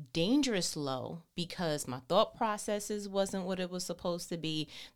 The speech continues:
Bible says you cast down things and you fix your thoughts on certain things and it's all positivity and of God. And it was just getting to a point that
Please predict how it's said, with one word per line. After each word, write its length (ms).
Bible 260
says 240
you 80
cast 460
down 280
things 320
and 140
you 80
fix 500
your 80
thoughts 440
on 100
certain 380
things 360
and 140
it's 160
all 160
positivity 840
and 200
of 200
God. 360
And 100
it 120
was 160
just 200
getting 220
to 200
a 60
point 320
that 220